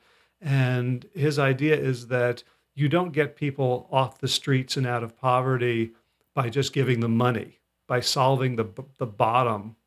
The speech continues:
by just giving them a place to live, by solving the bottom of Maslow's hierarchy. You solve the problem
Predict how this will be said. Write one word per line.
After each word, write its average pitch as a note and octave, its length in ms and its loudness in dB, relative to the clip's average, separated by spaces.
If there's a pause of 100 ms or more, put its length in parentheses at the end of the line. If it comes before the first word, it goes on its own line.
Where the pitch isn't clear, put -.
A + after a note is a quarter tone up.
(180)
by C3 140 -2
just A#2+ 240 -4
giving C3 260 0
them A#2 360 -6
a - 80 -18
place C3 300 -2
to C3 100 -6
live, B2 220 2
by A#2 100 -4
solving B2+ 380 0
the A#2+ 80 -2
bottom A#2+ 440 0
of A2 100 -10
Maslow's A#2 540 -10 (180)
hierarchy. B2 440 -2
You B2+ 140 -10
solve F3 360 -2
the C#3 80 -8
problem C#3 560 0